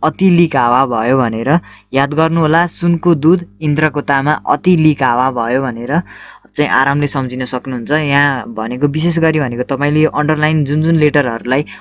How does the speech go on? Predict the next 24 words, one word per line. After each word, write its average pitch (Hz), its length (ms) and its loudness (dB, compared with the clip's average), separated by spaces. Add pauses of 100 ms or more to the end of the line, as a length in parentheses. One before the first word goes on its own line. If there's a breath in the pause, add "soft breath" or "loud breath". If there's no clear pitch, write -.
(140 loud breath)
अन्डरलाइन 143 440 0
गरिएको 127 300 0
छ, 131 60 -4
त्य-, 123 380 -2
त्यसैलाई, 160 580 0 (400 loud breath)
अ, 120 220 0
चाहिँ 143 240 0
बढी 135 180 2
फोकस 131 400 -4
गर्नुहोला। 127 460 0
र 143 200 0 (180)
यहाँहरूलाई 156 300 2
देखाउनु 151 340 0
पर्दाखेरि 127 460 -2
चाहिँ 160 240 2 (160)
अगाडिको 165 340 0
सुनबाट 165 460 2
सुनकोशी 147 520 0
रहेको 123 280 2
छ, 123 100 -4 (580 loud breath)
त्यस्तै 165 240 0
गरेर 160 320 0
दुधबाट 143 540 0
दुधकोशी 131 720 0